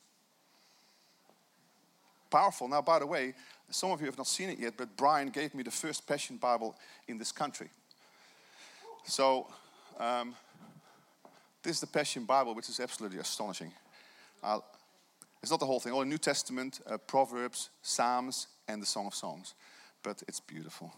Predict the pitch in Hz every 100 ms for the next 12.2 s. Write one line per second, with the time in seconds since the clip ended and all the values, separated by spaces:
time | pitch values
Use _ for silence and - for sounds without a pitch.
0 | _ - - - - - - 95 92 95
1 | 95 104 101 107 - 95 98 95 98 -
2 | 92 92 92 - 92 87 98 95 - 90
3 | 80 101 - - - - - 190 190 -
4 | - - - _ - - 101 - 101 -
5 | 92 - - - - - - 240 240 -
6 | 294 320 302 226 269 254 233 262 294 -
7 | 214 196 165 269 240 196 196 - 233 269
8 | 220 208 - - 254 262 - 208 247 254
9 | - 139 151 - - - 196 254 262 -
10 | 254 269 - 254 240 - 220 185 214 294
11 | 262 - 214 196 - - 262 277 - 190
12 | 180 196